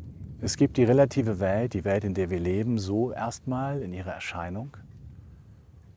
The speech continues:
Und dort bedeutet Anicca, Vergänglichkeit, dass jemand, den ich liebe, geht, dass ich selber älter werde,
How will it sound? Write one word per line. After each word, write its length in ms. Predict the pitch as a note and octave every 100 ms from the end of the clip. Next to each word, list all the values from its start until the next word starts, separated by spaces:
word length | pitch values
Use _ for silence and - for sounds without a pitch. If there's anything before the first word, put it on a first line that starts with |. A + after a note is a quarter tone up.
| - - - - - - -
Und 160 | B2
dort 160 | B2+ D3
bedeutet 880 | C#3 C#3 C3+ C#3+ D3 D3 - - - - - - - - - - - - - - - -
Anicca, 840 | A2 C3+ - C#3+ C#3+ C#3+ C#3 - -
Vergänglichkeit, 1200 | G2+ F#2 G#2 A2 G#2+ - G#2 G2+ F#2+ G2 - - - -
dass 160 | -
jemand, 360 | A#2 A2 G2 F2+ - - - - - - -
den 100 | F2+
ich 160 | E2+ E2+
liebe, 520 | F#2+ A2 A#2+ B2 A#2+ - - - - - - -
geht, 420 | - - A3 - - - - - - - - - - - - - -
dass 160 | G2+
ich 160 | B2 -
selber 380 | A#2+ B2 G2+ -
älter 340 | F2+ A#2 A2
werde, 320 | A#2 B2 C3+